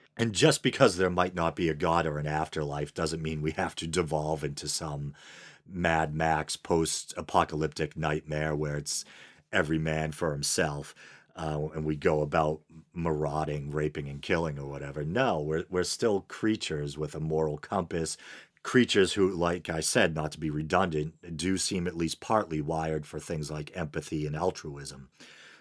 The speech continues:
Um, and I think one of the greatest and most rewarding pleasures of life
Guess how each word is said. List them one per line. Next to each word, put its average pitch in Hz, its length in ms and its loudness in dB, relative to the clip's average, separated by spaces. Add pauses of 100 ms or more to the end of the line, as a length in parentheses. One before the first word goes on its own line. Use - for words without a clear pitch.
(220)
Um, 87 460 2 (200)
and 104 100 4
I 104 60 10
think 101 240 2
one 98 200 6
of 87 80 2
the 87 80 4
greatest 87 920 2 (260)
and 90 120 -6
most 87 260 2
rewarding 78 800 -2 (280)
pleasures 98 500 4
of 73 160 -2
life 71 420 -10